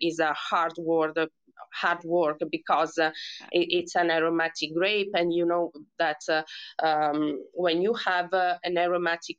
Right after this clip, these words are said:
Speaker 1: profile, when the grape is an aromatic grape, uh, um, i-, i-, is very, mm,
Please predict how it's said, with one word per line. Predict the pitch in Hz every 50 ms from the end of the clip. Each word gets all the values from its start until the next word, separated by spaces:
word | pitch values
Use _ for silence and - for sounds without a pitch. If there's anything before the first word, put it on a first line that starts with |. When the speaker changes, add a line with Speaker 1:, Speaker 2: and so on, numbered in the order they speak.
| _ -
Speaker 1:
profile, | 165 160 165 - 190 180 170 160
when | 170 175 175
the | 170 165
grape | 165 170 180 185 190 190 190 - - 165 156 -
is | 175 175 160 175
an | 165 170
aromatic | 170 165 165 165 170 170 170 - - - -
grape, | 180 185 202 214 208 202 202 208
uh, | 214 214 226 220 - - - - - - - -
um, | 175 175 151 170 165 160 165 156 151 156 151 151 151 135 127 104 82 73 - - - _ _ _ _ _ _ _ _ _ _ _ _ - -
i-, | 117
i-, | 104 - - 127 135 - - 180
is | 180 175 160
very, | 170 190 196 202 202 190 - - - _ _ _ -
mm, | 175 180 165 160 160 156 147 147 139 127